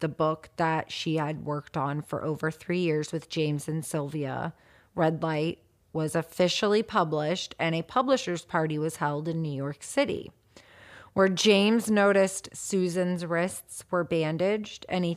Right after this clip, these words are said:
thought that she was using again. He stated at that time he encouraged Susan to get help and to seek treatment, to which she responded with, "I'm fine. I'll get help if I need it."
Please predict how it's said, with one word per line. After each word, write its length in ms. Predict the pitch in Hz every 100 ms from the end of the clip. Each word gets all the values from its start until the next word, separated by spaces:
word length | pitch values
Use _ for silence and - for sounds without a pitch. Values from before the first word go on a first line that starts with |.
| -
thought 360 | 170 170 - -
that 220 | 175 -
she 260 | - 185 165
was 240 | 165 160
using 680 | 156 151 139 156 151 170 -
again. 600 | - 165 151 - 151 185 - _ _ _ _ _ _ _ _
He 220 | - 226
stated 540 | 208 - 220 208 202 202
at 180 | 196 196
that 200 | 196 190
time 240 | 202 190
he 160 | 190 185
encouraged 640 | 180 - 180 180 160 -
Susan 360 | 185 170 170 165
to 100 | 165
get 180 | 156
help 480 | 151 190 185 180 -
and 100 | 165
to 60 | 160
seek 300 | - 165 -
treatment, 580 | - 180 160 165 160 -
to 100 | 180
which 300 | 165 165 160
she 240 | - 202 185
responded 680 | 180 - 180 170 165 170
with, 380 | 160 160 160 - _ _
"I'm 140 | 156 147
fine. 560 | - 180 175 170 165 160 _ _ _
I'll 120 | 165 151
get 200 | 151 151
help 260 | 147 -
if 120 | 143
I 100 | 143
need 260 | 147 156 160
it." 340 | 165 165 -